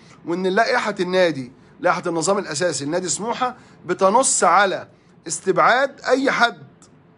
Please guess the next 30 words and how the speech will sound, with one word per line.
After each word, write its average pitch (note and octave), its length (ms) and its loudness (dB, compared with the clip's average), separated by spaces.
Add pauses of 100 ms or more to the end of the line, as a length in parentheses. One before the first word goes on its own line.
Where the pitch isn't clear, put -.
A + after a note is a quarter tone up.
(580)
استبعاد F3 560 0
أي G#3+ 260 -2
حد F#3+ 280 -2
من E3 100 -6
الترشح G3 540 -2
له A#3 220 2
معاملات G3 460 -2
مالية A3+ 460 -2 (240)
خلال G#3 280 -2
خمس G#3+ 320 -2
سنوات. D#3+ 320 -4
لازم G#3 280 -2
آخر B3+ 280 0
تعاملات F#3+ 440 0
مالية E3+ 420 -4 (280)
ليك G3 260 -2
مع F#3+ 180 2
النادي A#3 300 0
يكون A#3 160 -6
مر A3+ 200 2
عليها F#3+ 180 4
خمس F#3+ 320 -4
سنوات. C#3+ 280 -6 (320)
والبند C4+ 440 0
ده B3 320 2 (340)
حطه C4 400 0
المهندس G#3 380 -2
محمد G3+ 360 -2
فرج A#3+ 220 0
عامر B3 420 0